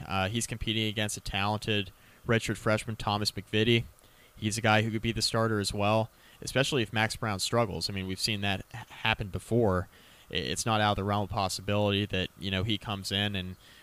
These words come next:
either A, he doesn't pick up the offense quickly enough, or B, he's just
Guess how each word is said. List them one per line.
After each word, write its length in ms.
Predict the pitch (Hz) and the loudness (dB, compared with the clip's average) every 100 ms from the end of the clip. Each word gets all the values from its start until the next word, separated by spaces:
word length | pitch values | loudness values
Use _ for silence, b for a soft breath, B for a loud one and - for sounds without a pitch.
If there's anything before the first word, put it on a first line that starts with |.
| B - | B -6
either 260 | 110 98 - | -2 -2 0
A, 180 | 92 | 0
he 100 | 104 | 0
doesn't 260 | 101 98 101 | -4 -8 -10
pick 120 | 107 | -10
up 120 | 98 | -8
the 120 | - 95 | -6 -2
offense 400 | 98 98 98 - | -2 -2 -4 -4
quickly 380 | - 98 101 | -6 -4 -2
enough, 280 | 101 101 101 | -2 -2 -2
or 100 | 92 | -4
B, 340 | 90 87 95 101 | -6 -2 -2 -2
he's 180 | 101 | -4
just 340 | - 95 - | -4 -4 -2